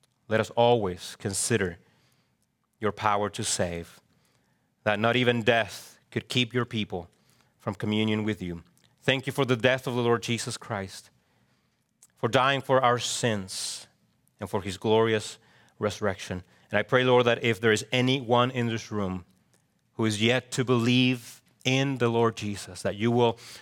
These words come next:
draw them to yourself powerfully,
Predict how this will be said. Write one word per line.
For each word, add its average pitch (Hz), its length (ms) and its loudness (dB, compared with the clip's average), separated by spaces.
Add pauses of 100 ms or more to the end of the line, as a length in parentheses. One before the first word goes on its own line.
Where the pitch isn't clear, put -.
(120)
draw 123 420 4
them 117 200 2
to - 160 -4
yourself 110 800 -4 (600)
powerfully, 110 760 0